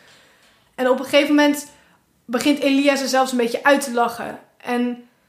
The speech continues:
hij neemt ze niet, niet zo serieus. Dus hij maakt zijn risico, wat hij al nam, alleen nog maar groter. Want hij begint die goden van Baal, die,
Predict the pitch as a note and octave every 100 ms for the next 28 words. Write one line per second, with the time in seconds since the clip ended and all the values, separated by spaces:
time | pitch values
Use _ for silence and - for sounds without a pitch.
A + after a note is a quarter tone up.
0 | _ _ _ _ _ _ - B3+ C4+ C#4+
1 | E4+ D#4 D4 - - B3+ D4 C#4+ C4 C#4
2 | B3+ C4+ A#3 A3 A#3+ B3 C4+ D4 D4 -
3 | _ _ _ _ _ _ _ _ B3 B3+
4 | B3 A#3 E4 D#4+ - A3 A#3+ A#3+ B3 A#3+
5 | A#3+ A#3 A3 B3 A#3+ B3 B3 D4 C#4+ A3+
6 | B3+ - C4 C4 G#3+ G#3+ A#3 A#3 C4 A#3+
7 | A3 C4 B3+ A#3+ A3+ A#3+ A#3+ A3 A3+ A3+
8 | A#3